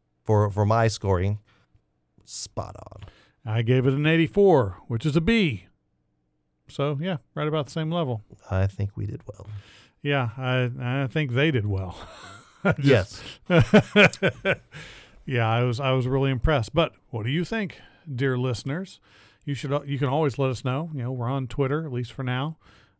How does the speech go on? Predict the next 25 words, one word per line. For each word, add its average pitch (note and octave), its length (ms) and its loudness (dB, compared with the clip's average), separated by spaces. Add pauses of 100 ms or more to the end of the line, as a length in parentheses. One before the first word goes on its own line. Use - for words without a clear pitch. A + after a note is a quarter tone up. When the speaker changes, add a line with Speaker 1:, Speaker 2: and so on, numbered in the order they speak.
(120)
Speaker 2:
Uh, A2+ 160 -4
we're A#2+ 160 0
on C3 120 0
Instagram. C#3+ 580 -2
We're C3 160 -2
on C#3 160 -2
Facebook. D3+ 600 -2
We C#3 120 0
may C#3+ 160 -2
not D3+ 240 -4
be D3+ 140 0
as C#3+ 140 0
active D#3 600 -2
as, C3+ 440 -2
uh, C#3 200 -4
some D3 220 -6
others, E3 300 -4
but D#3 140 -6
we'd C#3 200 -4
love C#3+ 240 0
to C3 60 -6
hear D#3 140 0
what D#3 260 -4
you E3+ 80 -6
think. F3 380 -4